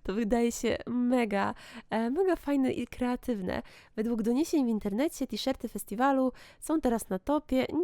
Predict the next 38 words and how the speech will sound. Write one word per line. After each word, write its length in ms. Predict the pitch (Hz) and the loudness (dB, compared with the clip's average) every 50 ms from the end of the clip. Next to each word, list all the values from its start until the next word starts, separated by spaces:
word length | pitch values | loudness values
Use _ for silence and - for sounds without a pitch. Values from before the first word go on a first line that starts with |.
| 370 370 - | -2 0 0
Nie, 400 | 359 320 311 320 330 302 220 214 | 2 2 4 4 4 2 2 0
dzięki, 440 | - - 185 196 233 233 - - 180 | -2 -2 -2 -2 -2 -4 -4 -8 -8
nie 100 | 185 - | -10 -10
chcę 160 | - - 196 | -12 -16 -18
się 100 | - - | -14 -10
tam 180 | - 180 180 | -10 -8 -8
wybierać, 400 | 185 180 165 180 175 185 190 190 | -8 -8 -6 -6 -4 -4 -6 -8
stowarzyszenie 680 | - - - 202 202 202 190 190 190 - - 196 190 185 | -10 -12 -12 -6 -6 -4 -4 -4 -6 -6 -4 -4 -4 -6
też 220 | - 190 - - | -6 -10 -12 -10
mnie 100 | - 180 | -8 -6
nie 80 | 180 180 | -6 -6
interesuje. 460 | 175 - 185 180 190 - - 254 240 - - - - - - | -6 -6 -6 -6 -6 -4 -2 -2 -2 -2 -6 -14 -20 -18 -14
Przyspieszę 480 | - - 240 - - 311 - - - - | -10 -8 -8 -2 -2 -2 0 0 -2 -2
czas, 380 | - - - 170 170 175 - | -2 -4 -4 -2 -2 -4 -6
jestem 280 | - - - - 196 202 | -10 -12 -8 -6 -6 -6
ciekawa, 340 | - - - 262 254 254 240 | -8 -6 -6 -4 -2 -2 -2
co 200 | - - - 214 | -4 -2 -2 0
jej 180 | 208 196 196 | 0 0 0
wyjdzie 360 | 185 220 254 269 247 - 262 226 | 0 0 0 0 0 0 -2 -2
i 200 | - - 196 190 | -2 -2 -2 0
jak 220 | 202 214 208 202 | 0 0 -2 -2
będzie 280 | 202 202 202 190 196 185 | -4 -4 -4 -4 -6 -8
wyglądało 480 | 190 180 180 185 185 185 190 180 180 | -6 -4 -2 -2 0 0 -2 -2 -2
to 120 | - - 185 | -4 -6 -8
wypalanie, 580 | 185 170 - 185 180 185 208 233 254 226 220 | -10 -6 -4 -2 0 2 2 2 2 0 -2
później 320 | - - 190 185 185 185 180 | -2 -4 -4 -2 -2 -2 -2
malowanie, 760 | 185 175 170 170 165 170 185 220 269 269 247 240 233 226 - - - - - - - - - - | -2 -2 -2 -2 -2 0 0 0 2 2 0 0 -2 -2 -4 -8 -16 -20 -20 -20 -20 -20 -8 -6
bo 80 | 208 202 | -4 -2
widziałam 420 | 202 208 190 262 285 302 302 294 | -2 0 2 2 2 4 2 2
na 120 | 285 269 | 0 0
zwiastunie, 560 | 247 240 247 233 - - - 233 247 240 233 214 | 0 -2 -4 -4 -4 -6 -4 -2 -2 -2 -2 -2
że 100 | 208 196 | -2 -4
właśnie 360 | 190 196 202 - - - 196 | -4 -4 -6 -6 -6 -6 -4
będzie 280 | 190 196 202 190 196 | -2 -2 -4 -4 -6
sporo 420 | - - - - - 202 202 - - | -10 -12 -8 -4 -2 -2 0 -2 -2
opcji, 520 | - - 240 247 - - - - 226 214 | -2 -4 -4 -4 -6 -10 -10 -8 -4 -2
będzie 240 | 208 208 202 190 190 | -2 0 0 -2 -2
można 220 | 185 190 190 196 | -4 -4 -4 -4